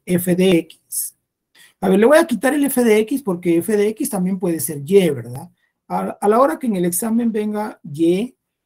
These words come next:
y dice que y va a ser igual, por ejemplo, a menos, vamos a decir que tenemos x elevada a la cuarta más nueve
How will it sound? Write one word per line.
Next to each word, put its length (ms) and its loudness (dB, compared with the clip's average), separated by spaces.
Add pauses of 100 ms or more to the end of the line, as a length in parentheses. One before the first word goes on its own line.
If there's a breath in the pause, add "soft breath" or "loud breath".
(100)
y 100 -10
dice 360 -4
que 100 -8
y 240 -4
va 220 -2
a 60 -6
ser 200 -8
igual, 400 -4
por 160 -4
ejemplo, 560 -4 (440)
a 140 -4
menos, 460 0
vamos 320 -4
a 20 -6
decir 320 -8
que 140 -6
tenemos 680 -4
x 380 -2
elevada 520 -4
a 40 -8
la 140 -2
cuarta 600 -6 (720)
más 840 -2
nueve 640 0